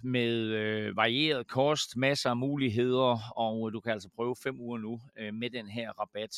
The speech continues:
øh, hvis du bruger koden H F Velropa. Jeg har faktisk, vi er, vi er jo igen, øh, drenge, nu er vi vitterligt tre meget forskellige steder i verden,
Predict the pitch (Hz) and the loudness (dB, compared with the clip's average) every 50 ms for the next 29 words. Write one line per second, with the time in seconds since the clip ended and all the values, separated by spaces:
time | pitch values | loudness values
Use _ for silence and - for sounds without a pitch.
0 | - - - - 101 98 98 101 98 92 101 - 110 90 - 107 110 104 - - | -14 -12 -12 -12 -10 -10 -10 -12 -12 -18 -20 -20 -20 -14 -8 -6 -6 -6 -6 -6
1 | 107 107 110 110 104 104 _ _ - 110 113 101 - 104 104 - - - - _ | -6 -6 -4 -4 -6 -8 _ _ -10 -10 -10 -8 -8 -8 -8 -10 -10 -20 -20 _
2 | - 98 110 101 98 90 98 104 - - 92 90 _ _ - - - - - - | -8 -4 -4 -2 -2 -2 -4 -4 -4 -4 -6 -6 _ _ -14 -14 -12 -12 -12 -12
3 | - - - - - - _ _ _ - 131 147 180 208 214 226 202 - - 135 | -14 -16 -16 -20 -20 -20 _ _ _ 2 8 10 10 12 12 10 8 8 6 4
4 | 127 - - - 131 135 185 196 208 185 165 190 208 208 214 233 233 202 170 143 | 4 4 2 0 4 6 8 8 6 4 4 4 4 4 4 4 4 4 4 4
5 | 107 160 175 208 220 202 - - - 151 - 139 143 147 156 170 170 160 - - | 4 4 4 4 2 -2 -4 -4 -4 -2 0 0 0 2 2 0 -2 -2 0 4
6 | 170 202 214 196 208 220 202 147 123 175 202 208 151 131 120 90 110 - - - | 8 12 12 12 12 10 6 6 6 8 10 10 8 8 6 2 -2 -8 -4 4
7 | - 165 175 151 113 110 113 151 185 170 - 110 104 - 143 143 135 117 107 95 | 6 6 6 6 6 6 6 6 6 4 2 -2 0 2 4 4 4 2 0 -2
8 | - 123 120 127 131 123 110 92 - 147 - - 120 113 110 113 113 - | 0 2 4 4 4 4 2 2 0 -2 -2 0 2 2 2 2 0 -2